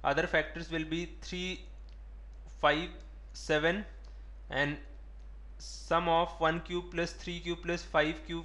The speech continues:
plus seven cube will definitely be more than the sum of one cube plus two cube plus three cube plus six cube, and whe-, and this proves that one fifty-six is the smallest possible value of,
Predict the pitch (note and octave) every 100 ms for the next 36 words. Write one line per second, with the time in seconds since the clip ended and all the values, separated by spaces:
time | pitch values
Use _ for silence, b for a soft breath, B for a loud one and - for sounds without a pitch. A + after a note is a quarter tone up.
0 | - E3+ - D#3 E3 E3 F#3 E3 D#3 D#3
1 | D#3+ D3+ D#3+ F3 E3 D#3+ D#3+ D#3+ E3 E3
2 | E3 E3 D#3+ D#3+ E3+ D#3 D3+ D#3+ E3 D3+
3 | E3 - D#3+ D#3 E3 D3+ D#3+ - D#3 D#3
4 | D#3+ D3+ E3 D#3+ F3 E3+ - F#3 G#3 B
5 | B B B B C#3+ D#3 D#3 E3 - -
6 | - - - - - - - - - -
7 | D3+ E3 F3+ G3 - - - - - -
8 | - F#3+ G3+ - D#3+ D#3 D#3+ - - B
9 | B B B - - - D3+ F#3 F3+ F3
10 | - G3 F#3+ G3 F#3+ - F3 E3 D#3+ F#3
11 | - E3 D3+ E3 F3+ E3 D#3+ E3 E3 D3
12 | C#3+ D3+ D#3 D#3